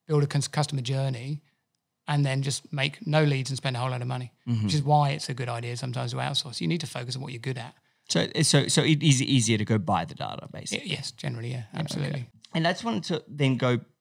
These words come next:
Speaker 2: uh, to, to, to, um, the, the first thing you actually wanted to speak about that we were talking about before the episode started, which was making sure you ha-, you actually know who your client, like, when you're getting data, or get the right data.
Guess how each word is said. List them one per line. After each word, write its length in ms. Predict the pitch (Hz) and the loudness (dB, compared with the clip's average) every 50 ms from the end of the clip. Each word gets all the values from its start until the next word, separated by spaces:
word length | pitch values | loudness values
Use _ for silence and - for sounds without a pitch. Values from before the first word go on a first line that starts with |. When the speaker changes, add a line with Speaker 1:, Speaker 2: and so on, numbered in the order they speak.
| _ _ _ _ _ _ - | _ _ _ _ _ _ -8
Speaker 2:
uh, 260 | - 131 120 110 110 - | -6 -4 -2 -2 -4 -4
to, 180 | - - 127 | -6 -6 -8
to, 320 | - - - - 120 - - | -6 -6 -4 -4 -4 -6 -6
to, 380 | - - - 120 113 110 113 | -8 -4 -2 -2 0 0 0
um, 200 | 113 104 101 95 - | 0 0 -2 -4 -6
the, 140 | - 117 - - - | -8 -10 -10 -10 -8
the 80 | - | -8
first 280 | 120 - 135 131 131 - | -4 -2 0 0 0 0
thing 120 | - 120 117 | -2 -4 -4
you 100 | 107 107 107 | -2 -4 -4
actually 180 | 110 - - - | -4 -6 -4 -4
wanted 120 | 117 110 | -4 -6
to 40 | - | -6
speak 220 | - - 117 117 - | -6 -6 -8 -6 -4
about 200 | 110 - - _ _ _ _ _ | -6 -6 -6 _ _ _ _ _
that 60 | 123 120 | -10 -8
we 40 | 120 | -8
were 60 | 117 | -6
talking 200 | - 131 117 113 110 | -4 -2 0 0 0
about 120 | 104 - - | -2 -4 -8
before 300 | - - 120 113 110 107 | -8 -6 -4 -4 -4 -4
the 200 | - 107 - - | -6 -6 -4 -2
episode 360 | 165 160 - 147 123 110 104 | -2 -2 -2 -2 -2 -4 -2
started, 260 | - 113 107 107 113 110 | 0 0 0 0 0 -4
which 140 | 120 - - | -6 -4 -2
was 180 | 127 113 110 - - - - - - - - - - _ _ _ _ _ _ _ | -2 -2 -4 -4 -8 -16 -20 -20 -20 -20 -20 -20 -20 _ _ _ _ _ _ _
making 280 | 139 147 160 147 135 143 | 4 4 4 6 6 4
sure 280 | 131 - - 156 143 143 | 4 6 4 4 2 4
you 140 | 127 127 | 4 4
ha-, 280 | 123 131 - - - - - - | 4 2 0 -4 -10 -10 -8 -4
you 200 | 156 127 127 127 | -2 0 0 2
actually 600 | - - 135 - - - 131 123 117 113 - - _ _ _ _ _ _ _ _ _ _ | 4 2 2 2 0 0 0 0 0 -2 -4 -6 _ _ _ _ _ _ _ _ _ _
know 360 | - 127 120 123 131 135 131 117 | -2 4 6 8 8 8 8 6
who 120 | 110 120 | 4 4
your 160 | 123 117 113 | 4 4 2
client, 420 | - - - 123 117 113 - - 135 | 2 2 2 4 4 2 2 2 2
like, 220 | 131 123 - - | 0 0 2 4
when 120 | - 165 | 6 6
you're 80 | 123 110 | 8 8
getting 200 | 131 156 156 131 | 8 8 8 10
data, 300 | 113 147 165 165 127 113 | 8 8 8 8 6 6
or 140 | 107 117 113 | 4 4 2
get 200 | - 175 170 147 | 2 2 4 4
the 80 | 139 | 4
right 300 | 123 123 139 143 - - | 6 8 8 8 8 6
data. 340 | - 143 151 147 - - - | 4 2 4 4 2 -2 -6